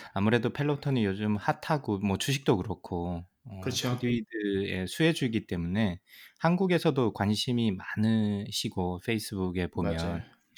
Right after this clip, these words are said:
Speaker 2: 네.
Speaker 1: 미국에서도 아, 쪼박님의 그 페이스북 글을 보시고 살까 말까 고민하시는 분들이 좀 많은 것 같은데 저희가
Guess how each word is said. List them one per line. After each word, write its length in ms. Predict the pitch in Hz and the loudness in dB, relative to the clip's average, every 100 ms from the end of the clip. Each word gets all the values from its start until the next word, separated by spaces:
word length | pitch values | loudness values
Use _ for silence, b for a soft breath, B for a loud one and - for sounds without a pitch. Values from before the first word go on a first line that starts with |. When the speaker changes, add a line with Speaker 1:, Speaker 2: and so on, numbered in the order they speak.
| B | B
Speaker 2:
네. 100 | 113 | 4
Speaker 1:
미국에서도 720 | 107 113 123 120 120 - 101 87 B - | 6 6 6 2 0 2 2 2 B -12
아, 320 | 98 101 101 - B B - | -8 -6 -8 -14 B B -6
쪼박님의 720 | 117 131 131 123 117 101 92 | 2 4 6 4 6 4 2
그 200 | 98 87 - | 0 0 0
페이스북 480 | 110 107 - 104 | 0 0 -2 -2
글을 240 | - 104 107 | 0 2 2
보시고 640 | 101 95 101 87 85 87 | 2 0 0 0 -2 -2
살까 260 | 85 131 - | -2 -4 0
말까 240 | 110 - - | -2 -2 -4
고민하시는 560 | 95 107 104 104 110 | 0 2 2 2 0
분들이 200 | 92 85 - | 0 -2 -4
좀 140 | 90 | -2
많은 260 | 80 87 95 | 0 0 0
것 80 | |
같은데 360 | 87 - 82 87 | -2 -4 -6 -6
저희가 360 | - 92 90 | -6 -6 -4